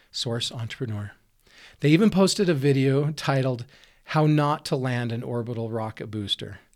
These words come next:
When we have a sense of humor and learn to laugh, we will be encouraged to try again, even after the most devastating failures.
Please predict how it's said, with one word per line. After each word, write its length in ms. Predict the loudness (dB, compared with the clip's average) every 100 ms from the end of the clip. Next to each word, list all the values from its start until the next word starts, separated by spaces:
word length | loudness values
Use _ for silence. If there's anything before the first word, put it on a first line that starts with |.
| _ _ _
When 180 | 4
we 80 | 6
have 260 | 6 4 2
a 60 |
sense 260 | 2 2 0
of 100 | -2
humor 400 | -2 -4 -4 -8 -6
and 120 | -2
learn 160 | 0
to 60 | 0
laugh, 520 | -2 -4 -4 -8 -14 _ _ _ _ _
we 100 | 4
will 120 | 4
be 140 | 6 4
encouraged 580 | 2 0 0 0 0
to 80 | -4
try 240 | -4 -2 0
again, 580 | -2 -4 -4 -4 -6 -10 _ _
even 480 | 0 0 2 2 0 -4 -18 _ _ _
after 300 | 0 0 0
the 160 | -2 0
most 320 | 2 4 2
devastating 640 | 0 0 0 -2 -2 0 -2
failures. 600 | -4 -6 -6 -8 -8